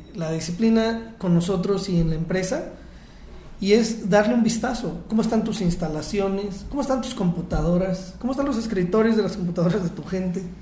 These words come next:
cómo están los escritorios en donde escribe tu gente, ¿tienes el mobiliario suficiente? Puede ser que no, porque hay una situación económica,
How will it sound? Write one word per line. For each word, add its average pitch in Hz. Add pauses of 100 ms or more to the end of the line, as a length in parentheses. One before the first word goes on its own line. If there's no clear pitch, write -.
(340)
cómo 190
están 196
los 208
escritorios 185
en 180
donde 170
escribe 175
tu 170
gente, 185 (600)
¿tienes 226 (240)
el 165
mobiliario 170
suficiente? 196
Puede 320
ser 330
que 233
no, 202
porque -
hay 175
una 180
situación 180
económica, 185